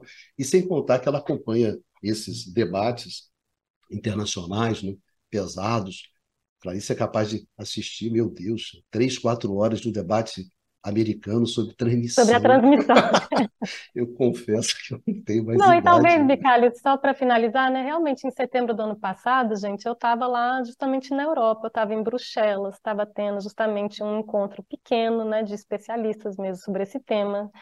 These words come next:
Speaker 2: sobretudo gente super pró-mercados e tudo isso, mas a particularidade é que estava sendo patrocinado pela E D F, que tava em curso de estatização,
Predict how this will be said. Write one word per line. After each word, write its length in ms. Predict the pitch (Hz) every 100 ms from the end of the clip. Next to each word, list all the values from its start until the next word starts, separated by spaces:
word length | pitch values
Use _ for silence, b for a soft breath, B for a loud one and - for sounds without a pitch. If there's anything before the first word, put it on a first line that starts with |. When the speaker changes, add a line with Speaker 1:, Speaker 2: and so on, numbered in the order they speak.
| B
Speaker 2:
sobretudo 500 | - 208 202 208 202
gente 400 | 202 202 196 -
super 480 | 190 - 240 240 196
pró-mercados 1160 | - 208 220 226 220 185 - 196 196 208 185 175
e 80 | 175
tudo 240 | 190 175
isso, 260 | 185 269 - B B B B -
mas 220 | 190 190
a 80 | 196
particularidade 840 | 214 - - 208 202 190 196 226
é 60 | 262
que 60 |
estava 240 | - 247 233
sendo 180 | 247 240
patrocinado 600 | 247 254 254 214 202 202
pela 180 | 214
E 80 | 202
D 80 | 190
F, 300 | 185 247 -
que 100 | 269
tava 240 | 254 240
em 60 | 254
curso 260 | 254 254 -
de 100 | 254
estatização, 840 | 254 285 285 269 311 233 196